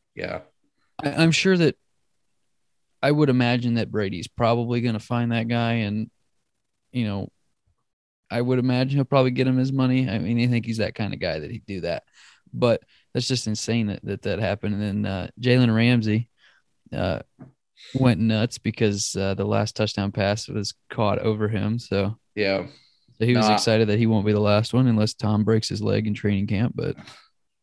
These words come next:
Speaker 1: I doubt it. I think he's gonna play another full year. I do think this year will be his last one.
Speaker 2: Yeah, I probably. He, he had said he wanted to play,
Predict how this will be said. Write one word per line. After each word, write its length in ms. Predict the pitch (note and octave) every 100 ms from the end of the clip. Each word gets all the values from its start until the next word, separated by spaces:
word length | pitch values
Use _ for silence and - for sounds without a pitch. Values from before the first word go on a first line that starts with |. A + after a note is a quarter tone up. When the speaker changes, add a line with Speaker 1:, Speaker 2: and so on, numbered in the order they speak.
| _ _ _ -
Speaker 1:
I 80 | G2+
doubt 340 | G#2 G#2+ F#2+
it. 140 | F#2
I 100 | G#2+
think 180 | A#2 A#2
he's 120 | A2
gonna 140 | A2 G#2
play 160 | G#2+
another 180 | G#2+ A2
full 240 | G#2+ A2+ A2+
year. 380 | G2+ G2+ F#3+ - -
I 80 | A#2
do 320 | G2 C#3+ C#3+
think 180 | C#3+ A#2
this 220 | A#2+ A2+
year 100 | A2
will 180 | A2 G#2
be 120 | G2
his 260 | G2 G2 F#2
last 320 | E2+ E2 -
one. 260 | D2 G#1 - _ _ _ _ _ _ _ _ _ _ _ _
Speaker 2:
Yeah, 300 | - C#3+ C#3
I 280 | B2+ G2+ B2 - - - - _ _
probably. 800 | - G2 G2 F#2 F2+ - - A2+ - _ _ _
He, 180 | B2 B2+
he 300 | C3 - C3+
had 120 | B2+
said 200 | - C3+
he 60 | B2+
wanted 200 | B2+ A#2
to 80 |
play, 360 | G#2+ A2 G#2+ -